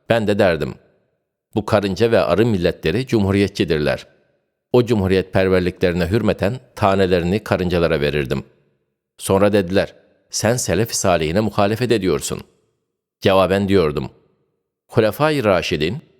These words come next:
her biri hem halife hem reisi cumhur idi. Sıddık-ı Ekber radıyallahu an aşere-i mübeşşereye ve sahabe-i kirama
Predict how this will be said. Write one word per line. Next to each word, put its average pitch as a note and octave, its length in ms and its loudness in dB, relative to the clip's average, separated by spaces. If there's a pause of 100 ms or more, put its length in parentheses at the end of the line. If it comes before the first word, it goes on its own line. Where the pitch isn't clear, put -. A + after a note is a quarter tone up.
(120)
her C3 300 0
biri F#2 340 -2
hem B2 240 -2
halife G2 560 -2 (160)
hem B2 220 -2
reisi A2 340 -2
cumhur F#2+ 300 2
idi. C2 300 -2 (680)
Sıddık-ı G3+ 420 -2
Ekber A2 360 0
radıyallahu F2 560 2
an A#2 120 2 (180)
aşere-i G#2+ 440 0
mübeşşereye D#2+ 720 0 (420)
ve G2+ 60 2
sahabe-i G2 540 0
kirama E2+ 520 0